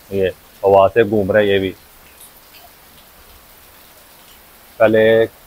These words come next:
इधर भी चकास लगी होती थी, अब वो है, वो तो सारी टूट गई। अब देखते हैं इसका क्या करते हैं। ये हफ्ता हो गया या दो हफ्ते हो गए होंगे।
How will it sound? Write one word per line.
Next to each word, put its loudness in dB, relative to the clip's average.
इधर -2
भी -2
चकास -2
लगी -6
होती -4
थी, -6
अब 0
वो 2
है, 2
वो -2
तो -4
सारी 2
टूट -8
गई। -6
अब 0
देखते -8
हैं -4
इसका 0
क्या 2
करते -6
हैं। -8
ये 0
हफ्ता -4
हो 4
गया 0
या 2
दो 2
हफ्ते -4
हो 2
गए -6
होंगे। -8